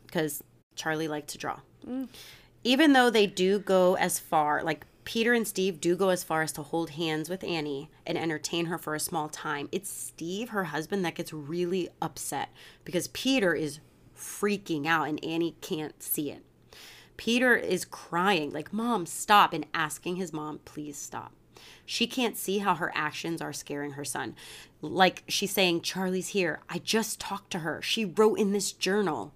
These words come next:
Speaker 1: Things like that.
Speaker 2: That, that's weird.
Speaker 1: Now, I wanna reveal what I didn't say before of why, what has kinda led Steve to be so upset and so concerned.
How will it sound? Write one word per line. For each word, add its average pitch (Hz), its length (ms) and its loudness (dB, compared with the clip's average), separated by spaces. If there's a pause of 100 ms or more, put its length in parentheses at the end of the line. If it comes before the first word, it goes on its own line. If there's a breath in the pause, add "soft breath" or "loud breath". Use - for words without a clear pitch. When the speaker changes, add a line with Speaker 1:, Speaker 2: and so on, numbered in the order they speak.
(380)
Speaker 1:
Things 151 220 -2
like 143 140 -10
that. - 160 -8 (320)
Speaker 2:
That, 202 280 -10
that's 202 340 -6
weird. - 280 -12 (420)
Speaker 1:
Now, 208 100 6
I 202 60 8
wanna 226 220 6
reveal 180 560 4
what 175 140 0
I 160 80 4
didn't 170 420 0
say 165 180 2
before 156 720 -2 (480 loud breath)
of 156 320 0
why, 151 560 4
what 175 140 2
has 170 140 -4
kinda 160 240 0
led 151 280 0
Steve 160 460 -4
to 185 100 -2
be 151 280 -2 (180)
so - 760 2
upset 156 560 0
and 151 140 -4
so 151 280 -2
concerned. 135 720 -6